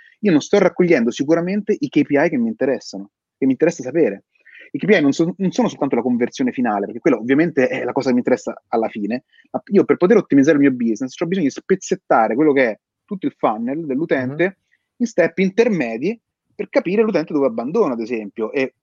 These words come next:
Speaker 1: una campagna magari ha portato l'utente a scoprire il mio prodotto ma non ad acquistarlo, e quindi io devo sapere che l'utente ha fatto quell'azione lì.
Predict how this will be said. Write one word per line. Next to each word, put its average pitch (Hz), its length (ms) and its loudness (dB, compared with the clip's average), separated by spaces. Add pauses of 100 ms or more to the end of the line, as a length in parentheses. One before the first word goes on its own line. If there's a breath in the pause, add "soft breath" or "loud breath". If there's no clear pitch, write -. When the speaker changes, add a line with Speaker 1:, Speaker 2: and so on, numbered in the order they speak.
Speaker 1:
una 143 180 0
campagna 139 400 0
magari 131 360 2
ha 127 160 -8
portato 139 260 -6
l'utente 131 240 -2
a 117 40 -6
scoprire 143 520 0
il 123 40 0
mio 131 100 0
prodotto 170 440 0
ma 113 80 -4
non 117 160 -4
ad 110 80 -4
acquistarlo, 120 640 0
e - 20 -2
quindi 151 200 0
io 127 40 0
devo 113 140 2
sapere 131 580 2
che - 160 -8
l'utente 135 300 -2
ha - 40 -6
fatto 120 200 -16
quell'azione 117 400 -6
lì. 107 120 -8